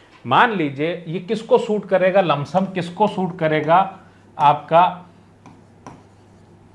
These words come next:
किसको लमसम सूट करेगा और किसको एसआईपी सूट करेगा।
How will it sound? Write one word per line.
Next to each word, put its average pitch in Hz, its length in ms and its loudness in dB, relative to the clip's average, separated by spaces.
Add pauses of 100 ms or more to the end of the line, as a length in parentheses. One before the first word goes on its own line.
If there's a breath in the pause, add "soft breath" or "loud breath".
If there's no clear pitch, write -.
(160)
किसको 180 320 0
लमसम 185 420 0
सूट 190 280 -6
करेगा 165 320 0
और 196 80 2
किसको 185 380 -2
एसआईपी 139 440 -2
सूट 123 300 -10
करेगा। 87 400 -16